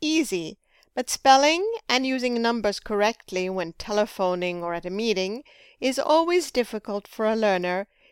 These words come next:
if he or she has not practiced before. First, listen and repeat the alphabet. I will pause slightly between the different groups of letters. A,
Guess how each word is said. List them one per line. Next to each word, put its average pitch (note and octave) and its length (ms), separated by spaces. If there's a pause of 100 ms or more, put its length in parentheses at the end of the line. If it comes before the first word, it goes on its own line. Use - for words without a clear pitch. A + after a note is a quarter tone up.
(140)
if G3+ 220
he A#3 440
or C#4+ 220
she F#3 580
has G3+ 260
not G3 280
practiced - 640
before. F#3 600 (680)
First, - 440
listen C4+ 420
and C#4+ 160
repeat B3+ 460
the A3+ 120
alphabet. - 800 (560)
I F#3+ 140
will F#3 160
pause C4+ 420
slightly B3 600
between A#3+ 460
the B3 60
different G3+ 520
groups - 440
of F3+ 160
letters. F3+ 760 (1600)
A, F#3+ 480